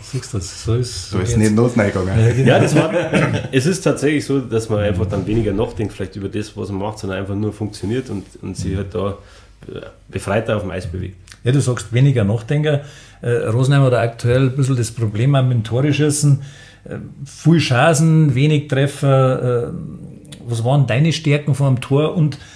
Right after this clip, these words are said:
Speaker 1: welche Ansätze hast du gehabt, wenn's mal nicht funktioniert hat?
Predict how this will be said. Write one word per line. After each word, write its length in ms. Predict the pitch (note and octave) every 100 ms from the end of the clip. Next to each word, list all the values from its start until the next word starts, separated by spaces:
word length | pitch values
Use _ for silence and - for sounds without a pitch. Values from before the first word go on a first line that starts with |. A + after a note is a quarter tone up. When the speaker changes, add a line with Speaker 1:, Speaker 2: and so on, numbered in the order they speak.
| - - - -
Speaker 1:
welche 360 | B2+ C#3+ D#3
Ansätze 500 | C3+ D#3 E3 D#3 C#3+
hast 140 | C#3 C3
du 40 |
gehabt, 360 | C3+ C3+ - C#3+
wenn's 180 | C#3+ A#2+
mal 120 | B2+
nicht 180 | C#3 -
funktioniert 580 | B2+ - A2 G2 F#2
hat? 200 | F2 -